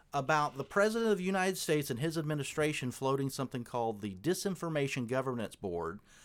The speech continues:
the job of which is a federal agency would regulate our speech.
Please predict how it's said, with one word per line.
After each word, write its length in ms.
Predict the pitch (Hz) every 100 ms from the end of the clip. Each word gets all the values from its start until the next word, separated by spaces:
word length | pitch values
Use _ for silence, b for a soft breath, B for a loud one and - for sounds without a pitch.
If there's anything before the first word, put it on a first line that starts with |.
| b -
the 80 | 123
job 360 | 123 156 202
of 200 | 202 151
which 320 | 135 117 - 95
is 180 | 104
a 100 | 98
federal 440 | 95 - 180 208 160
agency 420 | 160 143 135 135
would 240 | 127 101 98
regulate 600 | 117 120 123 110 107 -
our 200 | 90 98
speech. 640 | - - 107 - - -